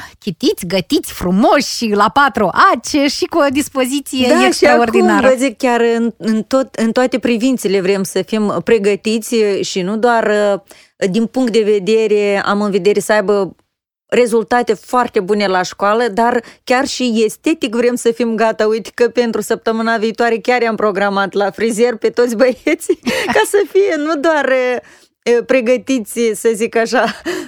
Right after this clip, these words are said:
Speaker 2: cu toate rezultatele bune, dar și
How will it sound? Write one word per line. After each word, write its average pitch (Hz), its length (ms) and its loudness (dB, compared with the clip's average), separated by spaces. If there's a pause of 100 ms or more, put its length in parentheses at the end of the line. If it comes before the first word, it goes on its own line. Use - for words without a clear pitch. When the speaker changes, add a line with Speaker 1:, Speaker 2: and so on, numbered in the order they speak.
(120)
Speaker 2:
cu 262 380 -2
toate 269 240 0
rezultatele 233 600 2
bune, 220 300 -2
dar 240 280 0
și 254 280 -4